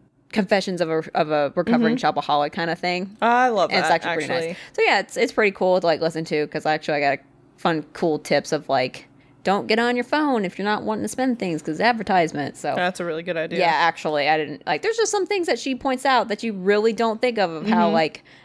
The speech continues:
Speaker 1: marketing schemes really get at you. So she's definitely good to, like, listen to if you have a bad problem of spending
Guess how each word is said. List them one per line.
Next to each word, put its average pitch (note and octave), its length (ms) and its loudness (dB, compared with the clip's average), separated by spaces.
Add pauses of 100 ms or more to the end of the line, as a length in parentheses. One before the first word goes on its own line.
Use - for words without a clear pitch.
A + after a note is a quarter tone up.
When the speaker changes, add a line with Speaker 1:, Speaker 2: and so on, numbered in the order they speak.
(160)
Speaker 1:
marketing F3 720 0
schemes F3+ 400 -6
really G3 180 -2
get F#3 140 2
at A3+ 240 2
you. D3 120 -2
So D#3 280 0
she's C4 200 -6
definitely G#3 380 -4
good F#3+ 160 -2
to, F#3 60 -2
like, F3+ 200 -4
listen G3 260 -4
to D#3+ 200 0
if - 120 -4
you F3+ 180 2
have E3+ 200 0
a E3+ 80 -2
bad A3+ 480 2
problem A3 380 0
of A3+ 320 -2
spending D3+ 420 -6